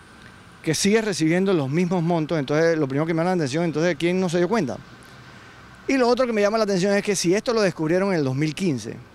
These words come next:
¿por qué lo denuncian ahora, tres años después?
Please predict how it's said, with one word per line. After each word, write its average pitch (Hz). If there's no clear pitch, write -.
¿por 147
qué 147
lo 180
denuncian 147
ahora, 131
tres 143
años 160
después? 101